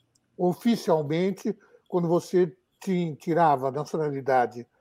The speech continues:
francesa, obtinha a nacionalidade francesa, você perdia a nacionalidade brasileira. Então, eu não, não quis,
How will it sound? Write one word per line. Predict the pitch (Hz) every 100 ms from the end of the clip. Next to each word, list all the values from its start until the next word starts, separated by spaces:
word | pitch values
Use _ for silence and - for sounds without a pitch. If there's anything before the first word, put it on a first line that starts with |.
| _ _ -
francesa, | 196 220 - 226 190
obtinha | 165 127 190 185
a | 131
nacionalidade | 127 160 139 131 131 131
francesa, | 247 233 - 196 196 - _ _
você | - - 233
perdia | - 220 143 180
a |
nacionalidade | 175 175 185 165 147 139 139 135
brasileira. | 147 139 135 117 - _ _ _ _ _ _ _ -
Então, | 185 - 170 214 - _ _ _ _ _ _ _ _ _
eu | - 185 185
não, | 202 180 151
não | 135 175
quis, | - 160 151 151 - -